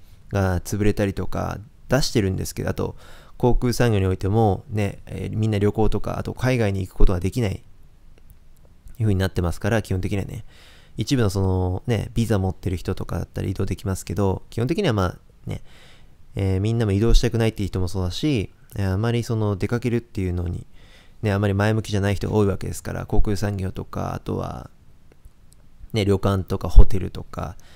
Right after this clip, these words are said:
あとはそれに付随する交通手段とかですね。まあ、電車とかもそうだし、新幹線とか、あとバスとかも、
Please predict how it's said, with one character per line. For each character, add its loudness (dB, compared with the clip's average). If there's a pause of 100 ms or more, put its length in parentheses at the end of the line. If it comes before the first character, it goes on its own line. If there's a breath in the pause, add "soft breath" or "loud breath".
(220 soft breath)
あ -6
と -6
は -4
そ 0
れ 4
に -2
付 0
随 0
す -4
る -2
交 2
通 0
手 -2
段 -4
と -12
か -10
で -12
す -14
ね。 -6 (180)
ま -2
あ、 -8 (400)
電 0
車 -4
と -4
か -6
も -6
そ -10
う -6
だ -8
し、 -8
新 -4
幹 -4
線 -6
と -12
か、 -12
あ -10
と -10
バ -2
ス -6
と -12
か -10
も、 -12